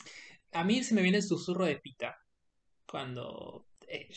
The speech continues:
llegó a, al Capitolio, que estaba, viste,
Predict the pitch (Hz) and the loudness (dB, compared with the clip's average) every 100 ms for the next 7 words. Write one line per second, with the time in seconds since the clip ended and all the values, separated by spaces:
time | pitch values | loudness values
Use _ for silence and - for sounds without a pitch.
0 | - 139 139 147 135 123 120 117 131 123 | -2 0 4 6 6 4 2 -2 -4 -4
1 | 131 135 131 147 147 151 143 123 135 139 | -4 -6 -2 0 0 -2 -6 -8 0 2
2 | 135 131 - 131 120 117 117 131 | 0 -2 0 4 4 0 -6 -12